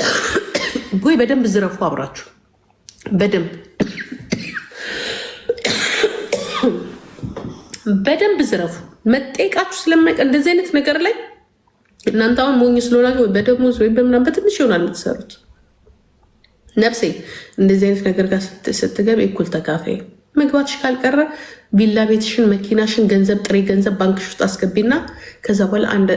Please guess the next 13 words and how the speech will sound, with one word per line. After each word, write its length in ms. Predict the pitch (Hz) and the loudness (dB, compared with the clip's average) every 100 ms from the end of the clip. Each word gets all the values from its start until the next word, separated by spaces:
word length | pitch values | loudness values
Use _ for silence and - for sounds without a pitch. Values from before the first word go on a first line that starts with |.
| 185 | -2
አስር 300 | 175 - 185 | -4 -2 0
ዓመት 220 | 185 185 | 0 4
የሚያስጠጣ 520 | 190 180 180 175 - 180 | 4 4 0 -4 -2 -6
ከሆነ 280 | - 185 180 | 0 2 4
ወይ 120 | 175 180 | 4 4
የሚያስገድልም 720 | 180 180 - 170 180 190 196 | 4 2 0 0 2 2 2
ከሆነ 340 | 220 233 269 - - - _ - | 2 2 2 0 -4 -18 _ -2
አትሊስት 320 | 196 - 233 | 0 0 -2
ባክግራውንድሽ 680 | 190 185 170 170 175 233 285 | 0 0 2 2 2 2 2
የሆነ 200 | 196 156 | 2 2
ነገር 280 | 147 139 135 | 2 2 0
አለው። 240 | 113 180 160 | -2 0 0
ነፍሴ 240 | 160 - | 0 -2